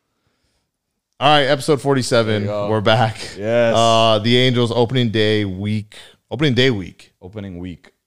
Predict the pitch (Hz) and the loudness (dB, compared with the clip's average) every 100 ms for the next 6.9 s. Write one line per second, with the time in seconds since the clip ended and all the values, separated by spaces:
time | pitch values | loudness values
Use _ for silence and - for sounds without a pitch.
0 | _ - 117 110 107 95 92 - 107 104 | _ -8 -4 -2 -2 -4 -10 -14 -10 -8
1 | 95 98 85 78 101 120 123 117 113 113 | -10 -12 -16 -18 -8 -2 0 0 0 2
2 | 113 107 104 - - - _ _ _ _ | 2 2 0 -4 -14 -20 _ _ _ _
3 | _ _ _ _ _ _ _ _ _ _ | _ _ _ _ _ _ _ _ _ _
4 | - 107 101 92 101 98 - 98 90 87 | -8 -4 -2 -2 -2 -4 -4 -4 -2 -4
5 | 87 101 _ _ _ _ _ _ _ _ | -8 -12 _ _ _ _ _ _ _ _
6 | 107 101 98 107 117 - 143 147 | -14 -8 -2 0 0 -2 -4 -4